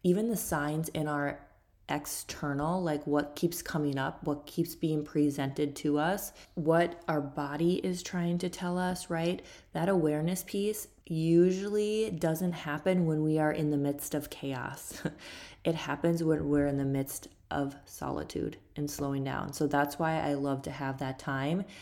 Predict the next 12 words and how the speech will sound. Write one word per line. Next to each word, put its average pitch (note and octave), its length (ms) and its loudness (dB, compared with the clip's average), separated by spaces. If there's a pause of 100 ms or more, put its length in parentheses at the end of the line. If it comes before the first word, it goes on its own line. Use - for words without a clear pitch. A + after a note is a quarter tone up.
(160)
And D3 220 0
during C#3+ 300 0
that C#3 200 -6
solitude D3 380 -2
time, D3+ 320 -2
I'm C#3+ 160 -2
bringing C#3 280 0
awareness C3+ 500 -2
to C#3+ 180 -2
how C3+ 260 -4
I'm C3 220 -2
feeling, C#3 600 -2